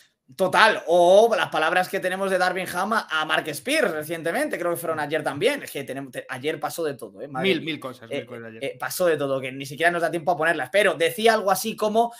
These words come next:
Speaker 1: eh, "Volveremos a tener el de, el Anthony Davis, Darvin Ham, ¿eh? Volveremos a tener, a regresar, a, a traer de vuelta al Anthony Davis de la burbuja", ¿eh? Cuidado,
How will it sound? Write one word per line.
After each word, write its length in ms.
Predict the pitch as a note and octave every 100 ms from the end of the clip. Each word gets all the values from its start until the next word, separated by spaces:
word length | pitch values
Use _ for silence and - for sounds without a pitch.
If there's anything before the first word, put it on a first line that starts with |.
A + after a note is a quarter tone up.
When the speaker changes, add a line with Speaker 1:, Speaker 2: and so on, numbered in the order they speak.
| - -
Speaker 1:
eh, 340 | G3 A3 A3+
"Volveremos 640 | F#3+ E3+ F#3+ F#3+ G#3 A3
a 100 | G#3+
tener 220 | G3+ G#3+ G#3+
el 160 | G3+
de, 60 | G3
el 180 | F#3 F#3+
Anthony 320 | G3 G#3+ G3
Davis, 360 | G#3 G#3 A3+ -
Darvin 260 | G3 A3 G#3+
Ham, 160 | F3+ C#3
¿eh? 120 | A3
Volveremos 340 | F3 E3+ G3
a 60 | G3
tener, 260 | G3+ G#3 -
a 140 | F3+
regresar, 580 | F3 F3+ F3 E3+ G3+ G#3+
a, 240 | F3 E3+ -
a 120 | E3+
traer 300 | E3+ F#3+ A3+
de 120 | A3
vuelta 480 | G3+ G3+ A#3 G3+ G3+
al 220 | - E3+
Anthony 280 | F#3 F#3+ G#3
Davis 220 | G#3 G#3+
de 60 | G3
la 80 | F#3+
burbuja", 540 | E3 D#3 A3 - - _ _ -
¿eh? 240 | G#3 B3+
Cuidado, 440 | - F3 G#3 E3